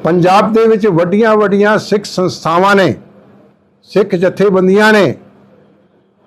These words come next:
ਹੋਰ ਉਹਦੇ ਬਾਵਜੂਦ ਵੀ ਇਹ ਮੁੱਦਾ ਜਿਹੜਾ ਸੀਗਾ ਹਾਈਲਾਈਟ ਨਹੀਂ ਹੋਇਆ। ਹੋਰ ਬਦਕਿਸਮਤੀ ਹੈ ਕਿ ਸਾਡੇ ਨਾਲ ਧੋਖਾ ਵੀ ਹੋ ਰਿਹਾ ਹੈ,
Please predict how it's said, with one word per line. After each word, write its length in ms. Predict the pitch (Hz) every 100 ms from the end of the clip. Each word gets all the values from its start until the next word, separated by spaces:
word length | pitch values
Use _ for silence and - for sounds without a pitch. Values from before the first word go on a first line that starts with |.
| - - - - -
ਹੋਰ 380 | 170 208 226 151 - - - _ _ - -
ਉਹਦੇ 320 | - 208 240
ਬਾਵਜੂਦ 640 | 165 170 185 175 180 247
ਵੀ 320 | 254 240 190 - - - - - - - -
ਇਹ 160 | 240 262
ਮੁੱਦਾ 500 | 220 180 170 190 196
ਜਿਹੜਾ 300 | 175 175 175
ਸੀਗਾ 400 | 165 160 180 208 -
ਹਾਈਲਾਈਟ 520 | 123 156 170 175 175
ਨਹੀਂ 140 | 156 175
ਹੋਇਆ। 320 | 165 170 147 - - - - - - - - - - _ -
ਹੋਰ 420 | 170 214 233 233 - - - _ _ _ _ _ _ _ _ _ -
ਬਦਕਿਸਮਤੀ 840 | 165 247 - 247 220 247 262 220
ਹੈ 120 | 208 202
ਕਿ 180 | 202
ਸਾਡੇ 200 | 190 175
ਨਾਲ 160 | 190 180 -
ਧੋਖਾ 320 | 156 123 160
ਵੀ 140 | 208
ਹੋ 160 | 202 190
ਰਿਹਾ 180 | 196 202
ਹੈ, 180 | 208